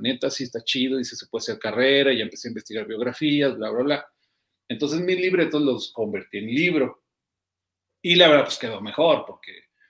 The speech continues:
pues, ya le empecé a agarrar más la onda, ahora sí, y ya, ahora sí ya te puedes decir, ¿sabes qué? Pues, la neta, ¿pa' qué le hago al menso? O sea,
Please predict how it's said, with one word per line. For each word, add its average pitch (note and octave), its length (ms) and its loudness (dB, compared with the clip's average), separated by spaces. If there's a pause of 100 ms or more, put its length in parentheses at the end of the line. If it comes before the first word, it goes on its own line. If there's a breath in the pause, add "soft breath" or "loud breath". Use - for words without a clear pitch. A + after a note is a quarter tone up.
(460)
pues, G3+ 120 2
ya B3+ 80 10
le B3 100 8
empecé E3 280 0
a B2 40 4
agarrar A2+ 220 -2
más C3 140 0
la D3 180 6
onda, E3+ 440 4
ahora C3 140 4
sí, D3 200 -6
y B2 120 -2
ya, D3 140 8
ahora D3+ 140 8
sí D3 140 0
ya D3 120 6
te D3+ 80 0
puedes C#3+ 200 -4
decir, B2+ 120 -2
¿sabes B2 240 2
qué? C3+ 260 2 (240)
Pues, F#2 140 -16
la G#2+ 100 -8
neta, B2+ 580 0 (120)
¿pa' G#2 140 -6
qué A#2+ 100 -4
le A#2+ 80 4
hago B2 140 4
al C3 80 2
menso? D3+ 340 0
O G#2 40 -10
sea, - 280 -10